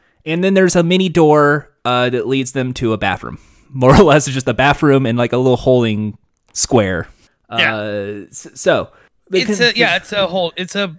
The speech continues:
Speaker 2: it's a, it's a cell.
Speaker 1: It's a cell. It's basically a holding cell. It's solitary confinement. That's the, the name of the game.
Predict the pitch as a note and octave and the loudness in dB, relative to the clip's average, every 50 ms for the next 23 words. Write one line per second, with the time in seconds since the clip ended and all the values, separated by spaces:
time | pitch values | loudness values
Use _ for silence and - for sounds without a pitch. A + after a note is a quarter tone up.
0 | _ _ _ _ _ _ - F3+ F3 - - F#3+ F3+ F3 E3+ E3 D#3 D3 - _ | _ _ _ _ _ _ -10 -8 -8 -8 -4 -2 0 0 0 0 -2 -6 -10 _
1 | _ _ _ _ _ _ - F#3+ - - F#3 F#3+ - - A3+ F#3 D3+ C3+ B2+ B2 | _ _ _ _ _ _ -16 -16 -12 -12 -10 -10 -6 -4 -4 -4 -4 -4 -8 -16
2 | _ _ _ _ _ - F#3 - B3+ - - - F3 E3+ - - C4+ D4 - D4 | _ _ _ _ _ -12 -12 -12 -8 -4 -2 0 0 0 2 2 0 2 0 0
3 | D4 C4 - A#3 A3+ G#3+ G3+ - G3+ G3 E3+ - - - - G#3+ A#3 A3+ A3+ A3 | -2 0 4 6 6 6 6 4 2 0 0 -2 -6 -8 -2 0 0 0 2 2
4 | G#3+ G3 - F#3+ E3+ - F3 D#3 C3 A2+ A2 A2 E3+ F#3+ - - - F3+ E3 E3 | 2 2 2 0 0 2 2 2 2 0 2 2 2 2 0 -2 -8 -10 -12 -12
5 | - E3 D#3+ D3+ D3+ E3+ F3 F3 E3+ D#3 C3+ B2 G#2+ - E2+ | -12 -12 -10 -6 -2 0 0 2 2 2 2 0 0 -2 -4